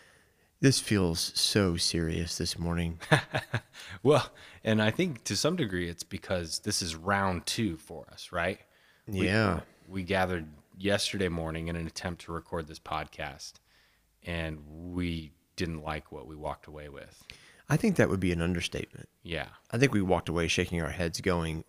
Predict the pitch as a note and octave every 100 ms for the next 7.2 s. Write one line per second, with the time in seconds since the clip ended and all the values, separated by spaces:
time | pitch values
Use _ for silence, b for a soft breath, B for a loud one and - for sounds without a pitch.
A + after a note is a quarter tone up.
0 | - A2+ - - - G#2+ A#2+ - F#2+ F2+
1 | E2 F2+ F2+ E2+ - - F2+ - - F2
2 | A#2+ C3 - _ - - G#2+ F#2 D2+ D2
3 | D#2+ - D#2+ D#2+ E2+ D#2+ - D2 - D2
4 | D2 - - F2+ F#2+ E2 D2 F#2 - -
5 | D#2 E2 D#2 - F#2+ E2+ D#2 D2+ D#2 G2+
6 | - A2 G#2 D3 B2 A2 B2 G#2 - D#2
7 | - -